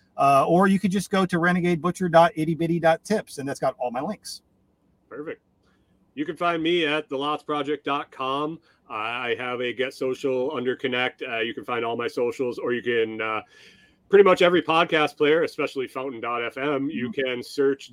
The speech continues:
Speaker 2: The Lots Project. Uh, remember to put the,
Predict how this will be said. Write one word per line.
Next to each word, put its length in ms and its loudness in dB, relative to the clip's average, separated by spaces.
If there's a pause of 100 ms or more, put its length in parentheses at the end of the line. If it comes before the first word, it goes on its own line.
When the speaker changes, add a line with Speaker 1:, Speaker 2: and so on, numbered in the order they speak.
Speaker 2:
The 360 0 (120)
Lots 380 -4
Project. 600 -4 (220)
Uh, 260 -2 (500)
remember 400 2
to 80 2
put 200 2 (160)
the, 460 2